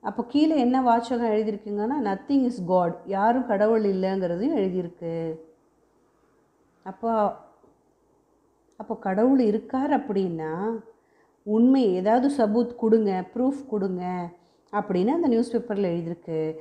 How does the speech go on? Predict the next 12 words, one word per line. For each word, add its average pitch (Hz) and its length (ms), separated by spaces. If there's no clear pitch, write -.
நீங்க 233 220
யோசிச்சு 220 440
பாருங்க, 185 280
அந்த 170 180
நியூஸ் 202 440
பேப்பரை 226 380
யாரெல்லாம் 226 680
படிக்கிறாங்களோ, 190 920
படிக்கிறவங்களாம் 269 720
எவ்வளோ 247 400
குழப்பம் 302 500
அடைவாங்க. 208 640